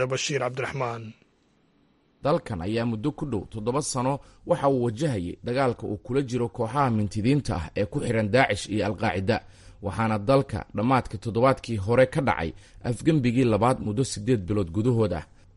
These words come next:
Speaker 2: Urur goboleedka ecowas ayaa la filayaa inay xiriir la sameeyaan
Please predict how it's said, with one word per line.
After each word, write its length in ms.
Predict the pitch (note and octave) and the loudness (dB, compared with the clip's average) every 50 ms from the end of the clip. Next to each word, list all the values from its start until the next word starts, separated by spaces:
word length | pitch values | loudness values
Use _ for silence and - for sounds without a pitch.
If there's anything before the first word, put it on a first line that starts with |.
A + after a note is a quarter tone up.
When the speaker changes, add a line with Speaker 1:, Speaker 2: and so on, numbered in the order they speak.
| - - - - | -20 -16 -6 -4
Speaker 2:
Urur 240 | A2 G#2+ G#2 G2 G2 | 0 0 0 0 0
goboleedka 540 | F2 A#2+ A#2 A#2 C3 C3+ B2+ - - B2+ A#2+ - | 2 2 4 6 6 6 6 4 2 0 2 2
ecowas 440 | D3+ - - A2+ F#2+ F2 E2+ - - | 0 0 0 0 -2 -2 -2 -2 -2
ayaa 220 | - A2 A2+ A#2 | 0 2 2 2
la 80 | A#2 A#2 | 2 0
filayaa 460 | - - D3+ C#3 A#2+ A2+ A#2 A#2 A#2 | 0 2 4 4 4 6 4 4 4
inay 180 | - C#3+ C3+ A#2 - | 2 2 2 0 0
xiriir 260 | - B2+ C#3 D3 B2+ C3 | 0 2 2 2 4 4
la 80 | C#3 | 2
sameeyaan 580 | C3 - - A#2+ A#2 A#2 A#2 B2+ C#3 A#2+ F2+ | 2 2 0 0 2 2 4 4 4 4 2